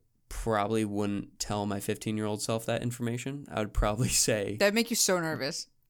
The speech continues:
Speaker 1: It would. I would probably say, like, "Once you get your driver's license, you'll be fine."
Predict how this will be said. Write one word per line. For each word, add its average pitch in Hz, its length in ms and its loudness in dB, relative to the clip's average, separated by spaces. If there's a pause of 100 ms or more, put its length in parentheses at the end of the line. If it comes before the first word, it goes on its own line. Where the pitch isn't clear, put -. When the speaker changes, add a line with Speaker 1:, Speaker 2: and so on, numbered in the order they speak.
(200)
Speaker 1:
It 113 100 4
would. 92 380 -2 (400)
I 107 80 4
would 107 160 2
probably 110 320 2
say, 107 220 0
like, 92 220 0
"Once 131 260 0
you 156 60 0
get 131 180 2
your 120 80 2
driver's 104 460 0
license, 131 680 -2 (760)
you'll 107 180 0
be 95 120 -2
fine." - 240 -8